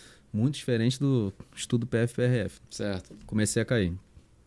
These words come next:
Speaker 1: Virou o ano, dois mil e dezoito, veio o comunicado. Já assim, acho que um mês e meio antes da prova,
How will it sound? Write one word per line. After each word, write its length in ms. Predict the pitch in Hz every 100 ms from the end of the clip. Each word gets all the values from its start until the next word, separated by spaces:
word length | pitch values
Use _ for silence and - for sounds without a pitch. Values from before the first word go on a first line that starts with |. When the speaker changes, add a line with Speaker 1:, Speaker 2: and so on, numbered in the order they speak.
| - - - - - _ -
Speaker 1:
Virou 380 | 107 123 147 143
o 40 |
ano, 240 | 143 175
dois 160 | 156 135
mil 120 | 135
e 20 |
dezoito, 560 | 143 143 117 139 160 - - - _
veio 220 | - 110 131
o 40 |
comunicado. 760 | 139 139 131 131 113 110 104 107 - _ _ _ - -
Já 140 | 110 117
assim, 600 | - 127 127 117 95 95 _ _ _ - - - _
acho 140 | - -
que 180 | 104 - _ - - 117
um 60 |
mês 400 | 117 113 143 131
e 40 | 117
meio 340 | 113 135 123
antes 140 | 120 -
da 120 | 120
prova, 520 | - 113 123 110 95